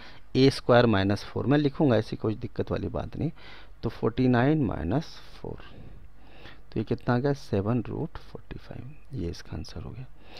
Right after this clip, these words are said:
तो इसको हम जनरल फॉर्म में ऐसा लिख सकते हैं, a under root of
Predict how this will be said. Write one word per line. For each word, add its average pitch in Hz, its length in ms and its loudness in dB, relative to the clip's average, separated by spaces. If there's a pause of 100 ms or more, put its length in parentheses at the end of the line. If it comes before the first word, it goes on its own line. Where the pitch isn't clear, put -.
(320)
तो - 140 2
इसको - 240 4
हम 175 180 6
जनरल 156 260 8
फॉर्म 160 220 6
में 156 80 8
ऐसा 147 140 4
लिख 151 140 2
सकते - 300 -2
हैं, - 60 -6 (180)
a 120 220 2 (200)
under 101 260 2
root 104 280 -2
of 110 120 2